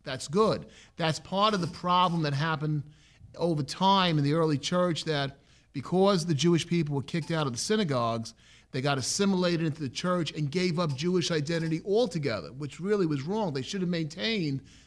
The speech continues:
saying, "We're Jews, we believe in Jesus, and we're part of the church."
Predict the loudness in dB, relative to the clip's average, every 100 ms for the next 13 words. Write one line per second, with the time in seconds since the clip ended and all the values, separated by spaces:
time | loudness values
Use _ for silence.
0 | -10 -2 0 2 0 -4 -14 2 4 6
1 | 4 4 4 2 0 -2 -8 -14 _ _
2 | _ _ 0 2 4 2 4 4 2 2
3 | 0 0 -2 -4 -2 2 2 2 -2 -4
4 | -4 -2 -4 -4 -2 -2 -6 -18